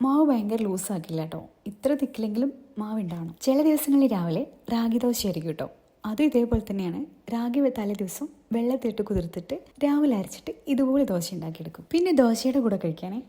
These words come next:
എനിക്കങ്ങനെ വലിയ ലൂസുള്ള കറിയൊന്നും വേണമെന്നില്ല കേട്ടോ. ഇത് നമ്മുടെ വെള്ളക്കടല തലേ ദിവസം വെള്ളത്തിലിട്ട് കുതിർത്തിട്ട് മസാലയൊക്കെ ഇട്ടിട്ട് വരട്ടിയെടുത്തതാണ്. രാവിലെ ഒരു ഒൻപത് മണിക്കാണ്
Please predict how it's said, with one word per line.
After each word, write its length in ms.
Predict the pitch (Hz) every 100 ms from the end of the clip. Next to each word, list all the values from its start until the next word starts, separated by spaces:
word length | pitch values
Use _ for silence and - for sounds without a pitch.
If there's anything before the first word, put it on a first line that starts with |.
| _ -
എനിക്കങ്ങനെ 460 | 277 294 330 320
വലിയ 200 | 302 254
ലൂസുള്ള 480 | 240 220 226 - 262
കറിയൊന്നും 360 | 240 208 196 202
വേണമെന്നില്ല 380 | 190 175 175 165
കേട്ടോ. 200 | 165 175
ഇത് 180 | 269 269
നമ്മുടെ 240 | 330 320 302
വെള്ളക്കടല 560 | 247 214 220 220 226 226
തലേ 200 | 185 202
ദിവസം 300 | 220 208 220
വെള്ളത്തിലിട്ട് 480 | 180 165 165 190 -
കുതിർത്തിട്ട് 500 | 180 160 160 165 -
മസാലയൊക്കെ 520 | 269 269 294 294 254
ഇട്ടിട്ട് 280 | 165 160 269 - _ 214
വരട്ടിയെടുത്തതാണ്. 800 | 254 254 - 254 170 165 165 160 -
രാവിലെ 320 | 285 302 339
ഒരു 80 | 311
ഒൻപത് 360 | 247 208 247 254
മണിക്കാണ് 440 | 214 165 185 214